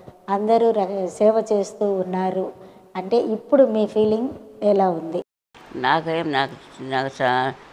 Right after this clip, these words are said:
Speaker 2: చాలా సంతోషము. నేను యేసు ప్రభు ఇప్పుడు వచ్చినా కూడా నేను నా బిడ్డలంతా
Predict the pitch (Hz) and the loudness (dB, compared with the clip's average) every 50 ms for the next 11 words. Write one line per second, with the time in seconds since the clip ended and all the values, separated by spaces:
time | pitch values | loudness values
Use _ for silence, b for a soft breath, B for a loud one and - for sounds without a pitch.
0 | - - - - - - 151 147 147 151 151 151 - - 143 143 143 127 - 151 | -20 -20 -20 -18 -6 2 4 4 6 6 4 2 0 0 -4 -4 -4 -4 -4 -4
1 | 147 139 - 143 131 147 151 160 170 185 226 - - - - - - - - - | -4 -4 -4 -6 -6 -6 -6 -6 -8 -8 -10 -14 -20 -20 -20 -20 -20 -20 -20 -16
2 | - - 156 170 165 156 147 147 147 156 156 - 170 - - 139 147 143 139 135 | -8 -4 0 0 2 2 2 2 2 0 0 -2 -6 -6 -4 -4 -2 -2 -2 -6
3 | 135 - 135 139 139 - - - 131 127 127 123 131 131 131 - 117 131 135 135 | -6 -8 -8 -8 -8 -8 -8 -6 -4 -4 -4 -4 -4 -4 -4 -4 -2 -2 -2 -2
4 | 135 127 131 127 120 110 113 120 120 123 127 127 131 131 123 131 127 117 - - | -2 -2 -2 -2 -4 -4 -4 -4 -4 -4 -2 -2 -2 -4 -4 -6 -8 -8 -6 -4
5 | 95 - | -6 -6